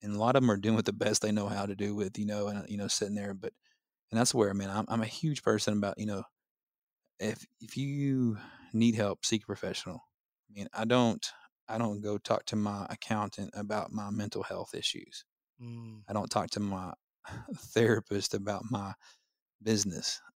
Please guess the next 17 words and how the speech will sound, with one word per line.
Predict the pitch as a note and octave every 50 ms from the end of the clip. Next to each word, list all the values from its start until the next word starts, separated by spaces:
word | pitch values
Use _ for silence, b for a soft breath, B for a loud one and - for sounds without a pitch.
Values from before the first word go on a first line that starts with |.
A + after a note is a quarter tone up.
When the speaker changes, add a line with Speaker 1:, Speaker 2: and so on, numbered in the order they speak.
| _ _ _ _ _ _ _ _ _ _ _ _ _
Speaker 1:
you | G#2+ G#2
know, | G2+ G2 F#2+
money | G2 G2+ G#2 G#2+ G#2 G2+ F#2 E2
issues. | D#2+ - - - - - - - - -
Speaker 2:
So | - D#3 C3+
it's | B2+ - -
seeking | - - - E3+ D#3+ - - C3+ C3
good | A#2+ B2+ A#2+ A2 -
counsel. | - - A2+ A#2 B2 A#2 - - G#2+ A2
That | G#2+ B2 C3 A2+
Speaker 1:
Yeah. |
Speaker 2:
could | G#2 G3
be | F3+ F#3+ F3+
with | E3+ D#3+ - -
your | C#3 B2+
friends | - - - C#3+ D3+ C#3+ B2+ A#2+ -
too. | - - D3+ C#3+ A#2+ A2+ A2